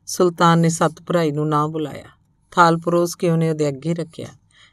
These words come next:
ਜਿੰਨਾ ਚਿਰ ਉਹ ਖਾਂਦਾ ਰਿਹਾ, ਕੋਲ ਬੈਠੀ ਉਹਨੂੰ ਪੱਖੀ ਝੱਲਦੀ ਰਹੀ। ਸਭ ਤੋਂ ਜ਼ਿਆਦਾ ਜਿਹੜਾ ਸੁਲਤਾਨ ਨੂੰ ਚੰਗਾ ਲੱਗਦਾ, ਉਹ ਸੂਟ ਸੱਤ ਭਰਾਈ ਨੇ ਪਾਇਆ ਸੀ। ਸਾਫ਼ ਸੁਥਰੇ, ਖਿੜ ਖਿੜ ਹੱਸਦੇ ਉਹਦੇ ਦੋਵੇਂ ਬੱਚੇ ਅੱਗੇ ਪਿੱਛੇ ਖੇਡਦੇ ਰਹੇ।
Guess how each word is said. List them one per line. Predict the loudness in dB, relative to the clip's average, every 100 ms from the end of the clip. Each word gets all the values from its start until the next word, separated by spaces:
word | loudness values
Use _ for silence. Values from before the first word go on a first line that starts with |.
| -8
ਜਿੰਨਾ | -2 2 2
ਚਿਰ | 2 0
ਉਹ | 0
ਖਾਂਦਾ | 0 -2 0 -2
ਰਿਹਾ, | -4
ਕੋਲ | -4 -4 -2
ਬੈਠੀ | -4 -4 -4 -2
ਉਹਨੂੰ | -2 -6
ਪੱਖੀ | -10 -8 -6
ਝੱਲਦੀ | -2 -2 -4 -8
ਰਹੀ। | -12 -14 -18 _ _ _ _ _ _
ਸਭ | -4 -2 -2 2
ਤੋਂ | 2
ਜ਼ਿਆਦਾ | 6 6 6 4
ਜਿਹੜਾ | 2 0
ਸੁਲਤਾਨ | -2 -2 -2 0 0
ਨੂੰ | 0 -2
ਚੰਗਾ | -4 -2 -2
ਲੱਗਦਾ, | -4 -8 -14 -16 _ _ _ _ _
ਉਹ | 0 0
ਸੂਟ | 0 -2 -2
ਸੱਤ | -2 -2 -2 -4
ਭਰਾਈ | -2 -2
ਨੇ | -4
ਪਾਇਆ | -6 -4 -4 -4 -8
ਸੀ। | -12 -14 -18 _ _ _ _ _
ਸਾਫ਼ | 2 4 4
ਸੁਥਰੇ, | 2 -6 -2 -2 -2 -4
ਖਿੜ | -4 -4 -6
ਖਿੜ | -6 -4
ਹੱਸਦੇ | -2 -2 -4 -4 -2 0
ਉਹਦੇ | 0 -2
ਦੋਵੇਂ | 0 0 0
ਬੱਚੇ | -2 -6 -6 -6
ਅੱਗੇ | -4 -6
ਪਿੱਛੇ | -8 -8 -8 -8
ਖੇਡਦੇ | -6 -6 -6 -6 -8
ਰਹੇ। | -12